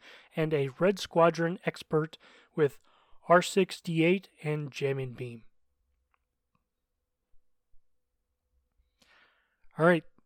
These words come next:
now we go to another Resistance list. We've got Rey with Scattering Shot, Corsella,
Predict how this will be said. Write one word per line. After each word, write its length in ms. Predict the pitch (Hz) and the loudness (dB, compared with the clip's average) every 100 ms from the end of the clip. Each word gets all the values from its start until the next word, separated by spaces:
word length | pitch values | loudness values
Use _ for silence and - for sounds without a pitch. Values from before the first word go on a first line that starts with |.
| _ _ | _ _
now 440 | 143 151 160 160 | -6 0 2 2
we 160 | 160 160 | 2 2
go 180 | 160 160 | 4 2
to 460 | - 165 165 160 | 2 0 2 2
another 720 | 175 165 156 151 156 160 160 160 _ _ _ _ _ _ _ _ _ _ _ | 0 -2 -2 0 2 4 2 0 _ _ _ _ _ _ _ _ _ _ _
Resistance 640 | 156 156 180 - 185 180 | -2 0 0 0 -2 0
list. 480 | 185 196 214 - - - _ _ _ _ _ _ | 2 2 2 -6 -18 -20 _ _ _ _ _ _
We've 160 | 160 147 | -8 0
got 320 | 156 143 143 _ _ | 0 0 -2 _ _
Rey 520 | 139 160 175 202 233 - _ _ - | 2 6 6 4 0 -8 _ _ -6
with 380 | 156 139 135 - _ | -2 -2 -4 -16 _
Scattering 480 | - - 170 190 202 | -8 0 2 2 0
Shot, 380 | - 196 214 - _ _ _ - | 2 2 0 -4 _ _ _ -4
Corsella, 680 | 196 185 - 175 208 226 | 0 0 2 4 4 0